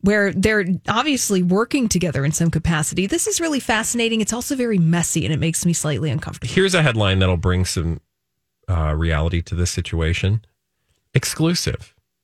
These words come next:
Speaker 2: Andy Dick's roommate, seen kissing the comic days after he proposed to Howard Stern star Elisa Jordana, claims engagement is a sham as she slams his attention-seeking bride-to-be and claims he never divorced mother of his children.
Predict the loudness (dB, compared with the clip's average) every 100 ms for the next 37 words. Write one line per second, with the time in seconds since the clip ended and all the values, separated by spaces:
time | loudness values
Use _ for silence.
0 | _ _ 2 4 2 2 0 -2 0 2
1 | 2 0 -4 -10 _ -4 0 2 2 0
2 | 2 2 0 0 0 2 0 0 0 2
3 | 0 2 0 0 -2 -2 0 0 0 0
4 | 0 0 0 -4 -2 0 0 0 0 0
5 | 0 0 0 0 -2 -2 0 2 2 2
6 | -2 -6 _ _ _ 0 2 2 2 2
7 | 2 0 0 0 2 0 0 0 2 0
8 | -2 -8 _ _ _ 0 2 0 0 0
9 | 2 2 2 2 0 0 -2 0 0 0
10 | 0 0 0 0 0 0 0 0 0 0
11 | 0 -2 -10 _ _ -2 0 2 2 2
12 | 0 0 0 0 0 -2 0 0 0 0
13 | -2 0 0 0 -2 -2 -2 -2 -2 -8